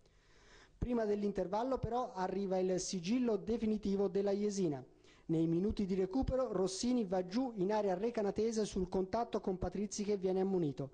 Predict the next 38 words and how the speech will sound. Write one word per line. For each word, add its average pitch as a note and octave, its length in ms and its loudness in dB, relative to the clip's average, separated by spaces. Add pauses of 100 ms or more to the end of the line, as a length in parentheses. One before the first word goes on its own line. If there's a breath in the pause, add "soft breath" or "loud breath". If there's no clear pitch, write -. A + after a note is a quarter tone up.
(440 loud breath)
Penalty A#3+ 540 -2
realizzato F#3+ 640 0
da F#3+ 100 2
Stefanelli, D3 640 -2 (100)
tre G#3 220 0
a A3 80 0
zero. D3+ 500 -6 (520 loud breath)
Nella G3+ 320 2
ripresa B3 640 0
subito C4 640 2
Rossini A#3 520 2
dal A3 160 2 (100)
limite A3+ 360 2
dell'area, E3+ 480 0
palla G#3+ 400 0
di G#3 120 -4
poco G#3+ 260 -2
a G#3+ 40 2
lato F#3 280 0
al E3+ 80 0
cinquantunesimo. E3 800 -2 (760 loud breath)
Tavoni A3+ 600 0
nega G3+ 380 2
il F3 280 2
gol G3+ 300 2
che F3+ 100 -4
avrebbe F#3 320 0
accorciato F3 580 -2
le G3 80 4
distanze F#3 520 -2
al E3 200 -2
colpo B3+ 340 0
di G#3+ 140 -2
testa G#3 300 -2
di F3 160 -4
Committante A3+ 720 -2
al E3 100 2
cinquantottesimo. E3 1120 -2